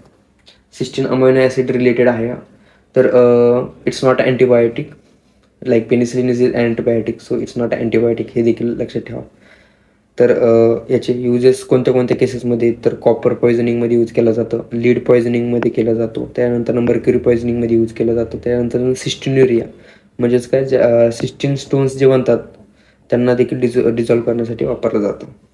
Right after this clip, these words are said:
तर, अ, याचे कॉन्ट्राइंडिकेशन्स कोणते आहेत, की like पेनिसिलिन ॲलर्जीमध्ये आपण नाही देऊ शकत, nephrotox-, like, अ,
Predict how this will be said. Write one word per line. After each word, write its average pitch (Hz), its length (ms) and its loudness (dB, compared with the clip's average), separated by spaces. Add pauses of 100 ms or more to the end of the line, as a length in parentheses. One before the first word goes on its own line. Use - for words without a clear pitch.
(1700)
तर, 131 80 0
अ, 120 460 2 (920)
याचे 127 120 2
कॉन्ट्राइंडिकेशन्स 127 840 0
कोणते 120 300 -2
आहेत, 113 160 -2
की 120 60 0
like 117 200 -2 (120)
पेनिसिलिन 120 480 -2
ॲलर्जीमध्ये 120 640 0
आपण 117 180 -4
नाही 117 180 0
देऊ 117 160 0
शकत, - 460 -10 (640)
nephrotox-, 127 520 0
like, 120 360 0
अ, 113 380 2